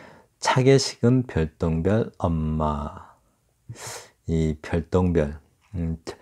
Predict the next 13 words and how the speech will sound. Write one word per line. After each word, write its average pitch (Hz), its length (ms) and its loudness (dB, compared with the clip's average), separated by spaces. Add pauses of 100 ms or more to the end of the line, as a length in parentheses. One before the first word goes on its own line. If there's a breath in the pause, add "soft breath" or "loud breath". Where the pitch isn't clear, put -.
(480 loud breath)
이미 85 280 4
이제 80 300 2
별이 98 320 8
된 85 220 6
엄마인데, 80 640 2
저승으로 80 560 -4
가신 76 380 -6
엄마인데, 76 800 -4
하늘나라로 92 880 2
가신 - 380 -8
엄마라고 76 500 -4
해야 78 100 -10
될까요? 78 480 -10